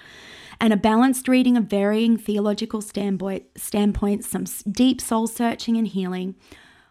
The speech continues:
I believe that spiritual gifts are still very much on the menu right throughout God's word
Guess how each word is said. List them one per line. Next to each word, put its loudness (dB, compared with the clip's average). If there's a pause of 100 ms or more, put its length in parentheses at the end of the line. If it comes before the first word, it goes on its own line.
(140)
I 6
believe 0 (400)
that -6
spiritual -2
gifts 0
are 2
still 0
very 2
much -2
on -2
the -2
menu -2
right -2
throughout -8
God's -8
word -4